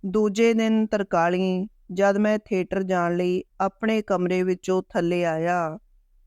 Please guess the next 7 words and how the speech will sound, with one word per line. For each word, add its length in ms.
ਤਾਂ 140
ਹੋਟਲ 500
ਦੀ 220
ਬੁੱਢੀ 460
ਖਾਦਮਾ 500
ਨੇ 140
ਕਿਹਾ, 600